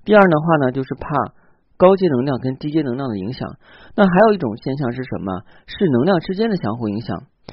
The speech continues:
如果是粉晶跟紫水晶放在一起，它们是二氧化硅构成的，没有问题，但是颜色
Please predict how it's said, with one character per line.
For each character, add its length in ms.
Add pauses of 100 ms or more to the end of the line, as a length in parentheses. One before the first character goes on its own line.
(200)
如 160
果 100
是 200
粉 200
晶 180
跟 160
紫 160
水 140
晶 160
放 160
在 100
一 60
起， 240
它 100
们 80
是 80
二 120
氧 100
化 140
硅 120
构 160
成 180
的， 120
没 100
有 60
问 160
题， 240
但 140
是 180
颜 200
色 80